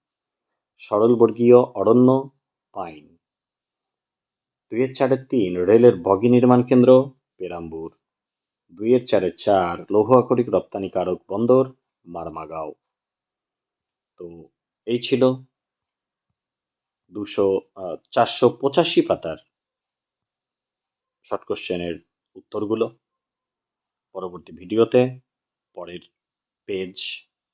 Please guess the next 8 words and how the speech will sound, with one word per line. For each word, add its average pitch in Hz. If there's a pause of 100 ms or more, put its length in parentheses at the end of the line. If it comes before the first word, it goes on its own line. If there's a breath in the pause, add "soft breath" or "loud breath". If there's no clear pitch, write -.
(100)
তার 87
সমাধান 98
নিয়ে 101
আবারও 139
তোমাদের 85
সাথে 87
দেখা 80
হবে। 90